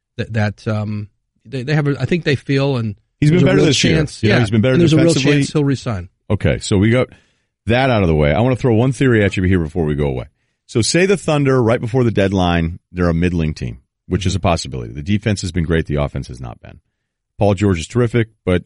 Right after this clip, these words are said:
Speaker 2: they're not getting any indication that they think he's gonna stick around.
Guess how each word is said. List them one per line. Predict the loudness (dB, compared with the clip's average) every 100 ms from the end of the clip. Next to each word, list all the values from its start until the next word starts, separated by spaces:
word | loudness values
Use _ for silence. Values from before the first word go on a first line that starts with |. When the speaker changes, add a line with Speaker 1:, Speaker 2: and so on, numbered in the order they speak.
| _
Speaker 2:
they're | -2
not | 0 0
getting | 0 0 0
any | 0 2
indication | 0 0 -2 -2 -4
that | -2
they | -2 -2
think | -4 -4
he's | -6
gonna | -6 -6
stick | -8 -10
around. | -10 -10 -12 -16